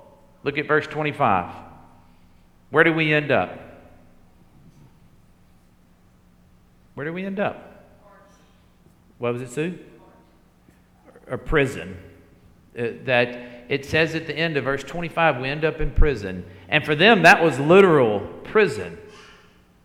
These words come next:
But for us, I think it's a figurative place. And we all know what we mean.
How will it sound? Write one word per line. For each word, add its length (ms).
But 160
for 160
us, 640
I 120
think 280
it's 160
a 60
figurative 880
place. 760
And 100
we 80
all 300
know 540
what 200
we 100
mean. 460